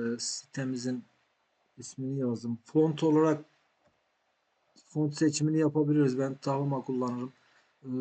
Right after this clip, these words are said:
kalın ve eğik, e, font istiyorum. Puntolarım biraz büyük bir font kullanacağım. Otuz altı milimetre gibi.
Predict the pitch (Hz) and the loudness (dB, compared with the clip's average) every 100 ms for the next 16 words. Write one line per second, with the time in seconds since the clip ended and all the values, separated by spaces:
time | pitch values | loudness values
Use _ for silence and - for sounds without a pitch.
0 | 123 - 139 139 147 139 139 131 139 143 | -6 -6 -2 0 2 0 0 0 0 0
1 | - _ _ _ _ 127 123 123 123 - | -8 _ _ _ _ -6 -4 -2 -4 -4
2 | 139 139 139 110 - 123 123 143 147 _ | -2 -2 -6 -14 -8 -4 -4 -4 -8 _
3 | _ - 151 147 143 139 139 143 135 147 | _ -6 -2 0 0 2 2 0 -2 0
4 | 139 123 143 143 - 127 143 143 147 143 | 0 0 0 0 -2 -6 -4 -2 -2 0
5 | 147 143 143 147 151 139 143 - 151 139 | 2 0 0 -2 -2 -4 -6 -4 -2 -2
6 | 127 147 131 123 120 131 123 123 147 | -4 -10 -8 -10 -8 -6 -4 -2 -4